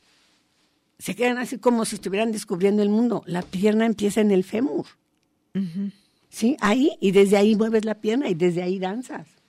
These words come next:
Speaker 1: ¿Y qué? O, o,
Speaker 2: O
Speaker 1: o
Speaker 2: sea,
Speaker 1: bien
Speaker 2: junto a la cadera, pues.
Speaker 1: Claro, sí, pues el fémur aquí es el
Speaker 2: Ujú.
Speaker 1: que encaja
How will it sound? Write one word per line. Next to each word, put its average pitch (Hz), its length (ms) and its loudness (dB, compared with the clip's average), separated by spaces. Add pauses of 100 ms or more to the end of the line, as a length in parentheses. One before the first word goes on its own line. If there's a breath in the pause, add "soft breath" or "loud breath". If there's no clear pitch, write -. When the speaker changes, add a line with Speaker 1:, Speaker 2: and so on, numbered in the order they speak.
(800 soft breath)
Speaker 1:
¿Y 226 160 -2
qué? - 360 -4 (220)
O, 185 220 0
o, 175 80 2
Speaker 2:
O 180 300 -4
Speaker 1:
o 185 80 4
Speaker 2:
sea, 208 260 6
Speaker 1:
bien 170 100 -10 (420)
Speaker 2:
junto 170 260 -4
a 160 60 0
la 160 80 -4
cadera, 185 400 -2
pues. - 320 -12
Speaker 1:
Claro, 185 500 2
sí, 269 340 -2
pues - 180 -16
el - 120 -10
fémur 185 440 2 (240)
aquí 190 340 -6
es 220 140 0
el 254 60 0
Speaker 2:
Ujú. 269 80 -2
Speaker 1:
que 139 60 -8
encaja 170 500 -8